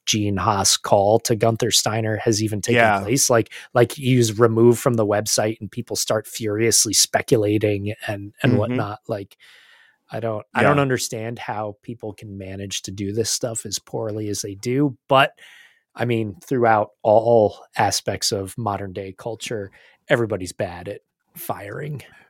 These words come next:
Speaker 1: people.
Speaker 2: Uh, yeah, somehow it, it is a weird thing. How, how, how did you find out about this, John? What was your,
Speaker 1: Uh,
Speaker 2: your,
Speaker 1: so it
Speaker 2: your
Speaker 1: was definitely, like, scrolling through,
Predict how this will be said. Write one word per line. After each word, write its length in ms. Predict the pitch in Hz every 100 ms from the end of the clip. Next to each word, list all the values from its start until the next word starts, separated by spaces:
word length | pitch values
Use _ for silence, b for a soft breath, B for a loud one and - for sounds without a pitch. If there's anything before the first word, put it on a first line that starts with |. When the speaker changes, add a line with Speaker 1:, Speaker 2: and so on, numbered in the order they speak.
| _
Speaker 1:
people. 320 | 120 107 139
Speaker 2:
Uh, 40 | 165
yeah, 400 | 170 160 113 87 _
somehow 680 | - - 143 131 131 113 101 -
it, 280 | 123 110 -
it 160 | 107
is 280 | 104 101 -
a 80 | 104
weird 380 | 101 110 101 -
thing. 220 | 110 98
How, 180 | 120 156
how, 260 | 147 160
how 100 | 151
did 160 | 160 135
you 80 | 160
find 280 | 160 120 110
out 100 | 107
about 240 | 104 92
this, 160 | 85 -
John? 240 | 85 73
What 160 | 92 -
was 220 | 98 104
your, 320 | 98 95 90 _ b b b b b
Speaker 1:
Uh, 160 | 160 160 156
Speaker 2:
your, 40 |
Speaker 1:
so 200 | - 175
it 20 |
Speaker 2:
your 100 | 160
Speaker 1:
was 160 | 160 127
definitely, 540 | 165 156 165 151 147
like, 220 | 139 131
scrolling 760 | - - 147 127 127 131 127 113
through, 800 | - 127 127 123 120 120 120 110